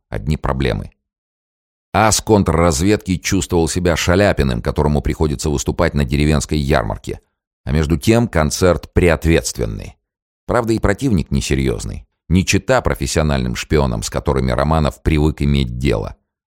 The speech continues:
Ефремов дрожал, как собачий хвост. Ему бы сейчас заорать во все горло, и операции конец, но обозный послушно ступал на цыпочках и беспрекословно выполнял все приказы.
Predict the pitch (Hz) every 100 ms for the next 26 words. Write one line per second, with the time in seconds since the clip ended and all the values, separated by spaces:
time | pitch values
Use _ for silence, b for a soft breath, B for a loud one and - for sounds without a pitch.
0 | _ _ _ 69 82 95 113 107 80 65
1 | 98 90 71 98 90 82 78 87 80 80
2 | 87 - 71 50 - _ _ _ - 80
3 | 101 95 - 98 107 73 - 110 117 135
4 | - 78 - 69 64 67 62 73 80 87
5 | 101 107 - 78 - 69 65 - - 101
6 | 104 82 98 107 82 80 78 - 98 92
7 | 87 - 82 87 85 78 - 82 - -
8 | 76 - 156 104 123 - 101 - 78 82
9 | 85 82 78 67 71 73 71 73 71 -
10 | 67 69 - 64 57 53